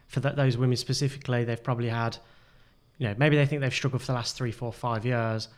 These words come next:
but it's probably longer than that, ten, twenty odd years, and the methods that they've used to isn't actually the thing that's gonna fit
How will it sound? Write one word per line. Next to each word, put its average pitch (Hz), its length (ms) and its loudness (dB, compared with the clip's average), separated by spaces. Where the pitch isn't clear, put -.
but 120 60 -4
it's 117 100 -4
probably 127 220 4
longer 127 360 6
than 131 160 6
that, 147 360 4
ten, 127 280 0
twenty 135 480 0
odd 123 200 -2
years, 113 360 0
and 123 120 -2
the 120 40 2
methods 135 420 2
that 123 180 0
they've 120 320 -2
used 147 440 2
to 113 300 -4
isn't 151 260 -2
actually 139 320 0
the 131 80 -4
thing 139 120 -2
that's 135 140 -2
gonna 127 140 -2
fit - 460 -6